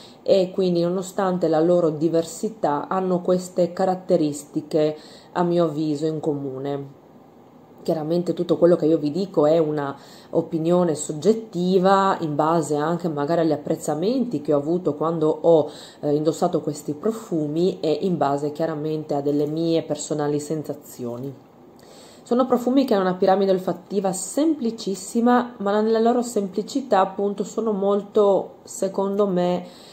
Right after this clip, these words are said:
ehm, precisi. Diciamo che sono quell'accessorio senza tanti fronzoli, che, eh, arrivano chiaramente al punto,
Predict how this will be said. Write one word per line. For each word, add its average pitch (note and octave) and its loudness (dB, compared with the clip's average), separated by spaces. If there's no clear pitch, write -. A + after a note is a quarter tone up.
ehm, E3+ 0
precisi. E3 2
Diciamo G3+ 0
che G#3 4
sono A#3 2
quell'accessorio G#3+ 4
senza G3+ -2
tanti F#3 0
fronzoli, F#3 4
che, G3 10
eh, - 0
arrivano E3+ 4
chiaramente G3 0
al G#3+ 4
punto, B3+ 2